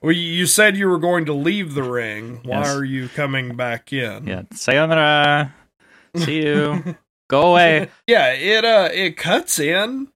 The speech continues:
Speaker 2: Mm-hmm.
Speaker 1: and I gotta say, they probably cut a lot of this out because
Speaker 2: Yes.
Speaker 1: immediately Kabuki's face paint is just worn off like he has been rubbed against
Speaker 2: <laughs>
Speaker 1: sandpaper.
Speaker 2: Yeah,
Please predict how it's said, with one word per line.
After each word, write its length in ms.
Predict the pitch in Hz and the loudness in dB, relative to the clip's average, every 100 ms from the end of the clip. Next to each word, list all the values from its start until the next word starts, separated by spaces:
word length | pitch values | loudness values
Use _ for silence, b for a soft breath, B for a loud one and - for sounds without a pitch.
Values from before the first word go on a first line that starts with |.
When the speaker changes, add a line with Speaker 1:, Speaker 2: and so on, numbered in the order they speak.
| - | -12
Speaker 2:
Mm-hmm. 160 | 107 101 | -6 0
Speaker 1:
and 260 | 156 147 135 | 0 0 -2
I 180 | 147 | -2
gotta 280 | 226 214 170 | 2 2 2
say, 320 | - 190 151 | 0 0 0
they 180 | 131 156 | 0 -2
probably 420 | 165 214 226 185 | 0 0 0 -2
cut 360 | 139 151 135 - | -4 -2 -2 -4
a 100 | - | -8
lot 380 | 110 107 113 143 | -10 -6 -2 -2
of 100 | 160 | 0
this 240 | 160 160 165 | -2 -2 0
out 300 | 170 170 - | 0 0 -2
because 540 | 147 135 139 127 - 131 | -8 -4 -4 -4 -4 -4
Speaker 2:
Yes. 320 | 127 120 120 | -6 -6 -6
Speaker 1:
immediately 1000 | 135 127 123 120 95 113 110 101 104 - _ _ _ _ - | -6 -6 -6 -8 -10 -10 -10 -12 -16 -18 _ _ _ _ -6
Kabuki's 840 | 170 143 160 160 175 156 131 - - - | -4 0 -2 -2 -8 -6 -4 -6 -8 -2
face 320 | 156 156 - | 0 0 -2
paint 400 | 180 170 175 156 | 0 0 -2 -6
is 260 | 139 117 | -6 -6
just 380 | - 143 135 - | -6 -6 -4 -6
worn 760 | 127 120 123 135 160 160 151 143 | -10 -14 -8 0 4 6 4 2
off 400 | 135 131 127 - | 2 2 -2 -6
like 240 | 123 123 | -8 -8
he 200 | - 156 | -8 -6
has 240 | 139 131 123 | -4 -4 -2
been 340 | 147 143 135 | -2 -2 0
rubbed 300 | 156 156 143 | 4 4 4
against 400 | 139 135 131 - | 0 -2 -4 -2
Speaker 2:
<laughs> 0 | |
Speaker 1:
sandpaper. 300 | - 131 117 | 0 0 0
Speaker 2:
Yeah, 240 | 139 117 | 0 0